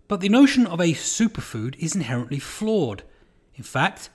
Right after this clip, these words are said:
the term was banned in Europe almost two decades ago because, much like the natural label, the term superfood is completely unregulated, with no official or even legal definition.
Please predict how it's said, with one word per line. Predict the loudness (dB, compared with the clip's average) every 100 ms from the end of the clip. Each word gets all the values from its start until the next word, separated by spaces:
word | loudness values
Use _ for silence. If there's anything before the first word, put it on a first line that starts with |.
| _ _ _
the |
term | -10 -6 -2
was | -4 -4
banned | -4 0 0
in | 0 2
Europe | 4 2 0
almost | -2 0 0 -2
two | -4
decades | -2 0 0 2 -2 0
ago | -6 -4 -4 -4 -8 _ _
because, | -12 -6 -2 -2 -2
much | -2 -2 -6
like | -8 -6
the | -6
natural | -4 0 0 -2 -6 -8
label, | -6 -6 -6 -8 -10 _ -12
the |
term | -4 0 0
superfood | 2 2 2 -2 -2
is | 0 -4
completely | 2 0 2 -2 -2 0
unregulated, | 0 0 0 0 0 -2 -8 -12 _ _ _ _
with | -8 -4
no | -4
official | -4 0 -2 0 -4 -6 -6
or | -2
even | -2 0 0
legal | -2 -4 -6
definition. | -6 -12 -8 -8 -6 -6 -8